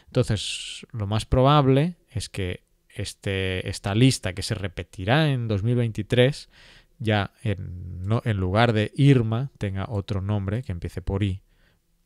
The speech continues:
otro nombre de mujer que empiece por I, pero no será, no será Irma. ¿Mm? Eh, esto es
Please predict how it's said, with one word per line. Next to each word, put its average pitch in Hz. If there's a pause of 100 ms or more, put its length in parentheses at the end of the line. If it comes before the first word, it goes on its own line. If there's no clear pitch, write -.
(120)
otro 95
nombre 92 (240)
de 95
mujer 110 (340)
que 95
empiece 90
por 98
I, 110
pero 98
no 92
será, 85 (580)
no -
será -
Irma. 92 (160)
¿Mm? 139 (720)
Eh, 107
esto 117
es -